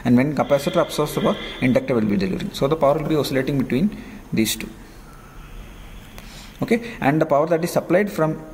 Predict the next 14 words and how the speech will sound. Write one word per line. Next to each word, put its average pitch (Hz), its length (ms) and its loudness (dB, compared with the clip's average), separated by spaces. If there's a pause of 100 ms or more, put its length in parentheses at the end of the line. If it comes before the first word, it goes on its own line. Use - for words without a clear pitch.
(360)
hmm, 139 200 2 (380)
the 143 200 2
so-, 135 420 0
source 147 300 2
will 131 100 -2
be 131 100 0
used, 131 380 0 (180)
entirely 127 360 2
used 127 260 -4
up 127 100 -2
in 110 120 4
the, 185 200 2 (880)
this - 220 -2
resistance. - 760 -8